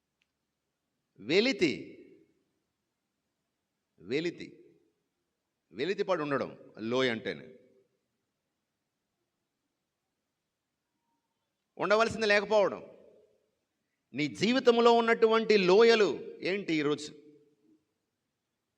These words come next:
నీ జీవితంలో ఉన్నటువంటి లోటులేంటి? నువ్వు ప్రేమ కలిగి జీవించాలి, లేదు. క్షమించలేకపోతున్నావు.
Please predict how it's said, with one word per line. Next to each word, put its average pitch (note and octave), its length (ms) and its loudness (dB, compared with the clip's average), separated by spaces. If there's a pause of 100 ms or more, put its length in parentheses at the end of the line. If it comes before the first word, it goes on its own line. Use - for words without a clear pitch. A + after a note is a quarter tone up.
(720)
నీ D#3+ 100 0
జీవితంలో A3+ 480 0
ఉన్నటువంటి G#3+ 460 0
లోటులేంటి? E3+ 680 2 (2500)
నువ్వు - 220 -20
ప్రేమ C#3 340 -6
కలిగి F3 260 -2
జీవించాలి, C3 640 -6 (800)
లేదు. A2 380 -10 (1200)
క్షమించలేకపోతున్నావు. F#3+ 1120 0